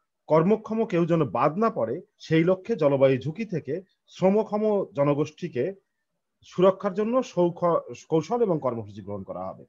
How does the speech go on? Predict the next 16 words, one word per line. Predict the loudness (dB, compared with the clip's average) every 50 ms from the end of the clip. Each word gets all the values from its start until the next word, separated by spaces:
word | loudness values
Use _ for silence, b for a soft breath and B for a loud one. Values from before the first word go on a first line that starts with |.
| _ _ _ _ _ -2
এই | 0 0
চারটে | 2 2 0 0 -2 -4 _ 0 2 4 4 2 2 -2 -4
মূল | -2 0 2 2 2 0
পিলারের | 0 -2 2 2 2 2 2 -2
উপর | -4 -2 -2 0
দাঁড়িয়ে, | 0 2 0 0 0 -2 -2 -4 -4 -6 _ _ _ _ _ _
আহ, | -4 -2 0 0 0 -2 -2 -4 -8 -12 _ -12
উম, | -10 -8
আহ, | -8 -6 -6 -8 -8 -6
মুজিব | -6 -4 -4 -2 -2 -4 -6
সম-, | -6 -6 -6 -4 -6
আহ, | -6 -8 -6 -4 -2 0 -2 -2
জলবায়ু | -2 -2 -2 -2 -2 -2 -4
সমৃদ্ধি | -4 -8 -8 -8 -8 -8 -8 -10 -10
পরিকল্পনা, | -10 -10 -10 -8 -8 -8 -8 -8 -10 -8 -10 -10 -12 _ _ _ _ _ -14
আহ, | -12 -10 -8 -8 -10 -12